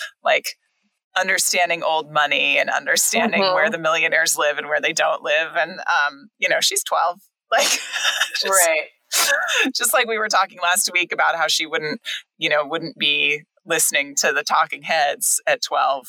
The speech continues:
Speaker 1: Um, I feel <laughs> like she probably wouldn't have quite this much money understanding at twelve, but maybe she would. I don't know.
Speaker 2: I don't know. I'm trying to think about when you start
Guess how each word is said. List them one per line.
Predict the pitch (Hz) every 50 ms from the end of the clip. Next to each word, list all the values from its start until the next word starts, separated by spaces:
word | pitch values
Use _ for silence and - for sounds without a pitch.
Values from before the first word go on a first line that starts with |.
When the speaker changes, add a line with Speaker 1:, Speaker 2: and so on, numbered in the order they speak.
| - - -
Speaker 1:
Um, | 185 185 165 - 165 156 -
I | 170 175
feel | 165 175 170 170 - 170
<laughs> |
like | 185 208 208 208
she | - - - - 262 247
probably | - - 233 240 226 240 220 214 208 180
wouldn't | 180 208 196 185 -
have | - - 180 185 196
quite | - - - 156 180 214 - -
this | 247 320 - - 254
much | 277 294 277 - -
money | 214 220 226 233 247 247
understanding | 247 240 247 247 - - - 220 214 220 220 226 233 240 220 -
at | - 226 - -
twelve, | - 240 214 208 233 240 -
but | - 277 262
maybe | 254 330 339 330 330
she | - - 185
would. | 151 156 156 -
I | 160
don't | 156 156 -
know. | - - 190 - _ _ _ - - - - - - -
Speaker 2:
I | 254
don't | 349 403 320
know. | 196 185 185 190 175 156 156 165 170 - _ _ _ - -
I'm | 277 285 277
trying | - 370 415
to | 453 453
think | - 247 226
about | 247 214 202 190 185 185 196 208 - _ -
when | 208 202 196 202 202 202 202
you | 196 196
start | 196 - - 185 180 180 185